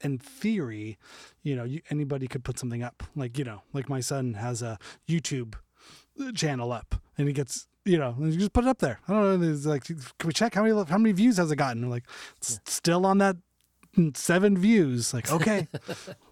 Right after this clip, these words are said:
Speaker 1: We'll see. I think all of the, all the, the family has seen it, you know,
Speaker 2: Yeah.
Speaker 1: all over the world, but it lives up there,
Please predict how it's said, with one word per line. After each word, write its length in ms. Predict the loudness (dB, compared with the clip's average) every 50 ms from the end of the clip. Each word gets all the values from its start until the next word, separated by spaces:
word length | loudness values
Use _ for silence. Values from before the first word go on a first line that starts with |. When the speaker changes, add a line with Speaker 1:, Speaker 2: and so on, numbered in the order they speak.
| _ _ _ -2
Speaker 1:
We'll 120 | -2 0 2
see. 240 | 2 2 0 0 0 -2
I 80 | -2 0
think 140 | 0 2
all 140 | 4 4 4
of 60 | 4
the, 120 | 4 2 0 -2 -6 -14 -6 0
all 140 | 2 4 6
the, 340 | 6 6 6 6 6 4 4
the 220 | 4 4 4 4
family 480 | 6 6 6 6 6 6 6 4 4 2
has 240 | 2 2 0 0 0
seen 240 | 2 2 2 2 2
it, 140 | 2 2
you 100 | 2 2
know, 200 | 2 2 0 -2 -4 -6 -6
Speaker 2:
Yeah. 140 | -4 -4 0 2
Speaker 1:
all 120 | 4 4
over 120 | 4 4 4
the 60 | 4
world, 180 | 4 4 4
but 100 | 4 2
it 60 | 4 4
lives 220 | 4 4 6 6
up 160 | 4 4 4
there, 300 | 2 2 2 2 0 -4